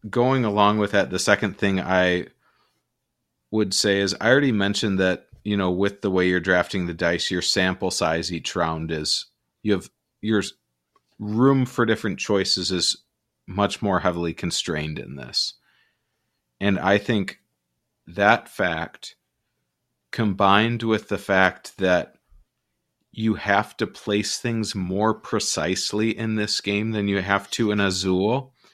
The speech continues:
even though the trappings of the game feel very similar between Azul and, um, Sagrada in all the ways that you've highlighted,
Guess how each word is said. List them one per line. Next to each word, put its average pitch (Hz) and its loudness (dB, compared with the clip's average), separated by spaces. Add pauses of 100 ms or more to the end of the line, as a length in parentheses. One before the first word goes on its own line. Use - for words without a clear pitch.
(1200)
even 123 2
though 113 4
the 98 0
trappings 98 0
of 101 -4
the 107 -2
game 98 -2
feel 104 0
very 92 0 (460)
similar 92 -2 (840)
between 101 -2
Azul 92 -2
and, 87 -2
um, 82 -2 (280)
Sagrada 87 0
in 90 -2
all 85 0
the 87 -2
ways 85 0
that 92 -6
you've 90 -6
highlighted, 90 0